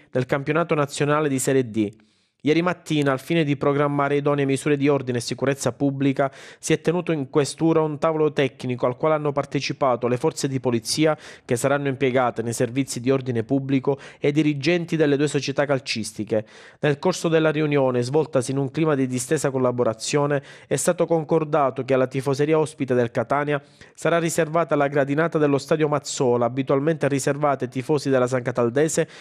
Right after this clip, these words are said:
con una capienza di circa millecinquecento persone. Il comando della Polizia Municipale di San Cataldo, inoltre,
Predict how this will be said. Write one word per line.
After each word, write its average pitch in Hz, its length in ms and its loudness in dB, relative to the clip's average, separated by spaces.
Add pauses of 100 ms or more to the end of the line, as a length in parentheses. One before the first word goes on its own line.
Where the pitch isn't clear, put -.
(220)
con 156 140 -2
una 170 160 2
capienza 165 500 0
di 147 120 -2
circa 160 360 -2
millecinquecento 151 800 0
persone. 107 580 -2 (540)
Il 147 120 2
comando 175 360 0
della 165 200 2
Polizia 147 360 0
Municipale 156 540 0
di 143 80 -4
San 147 160 0
Cataldo, 131 460 0
inoltre, 151 520 0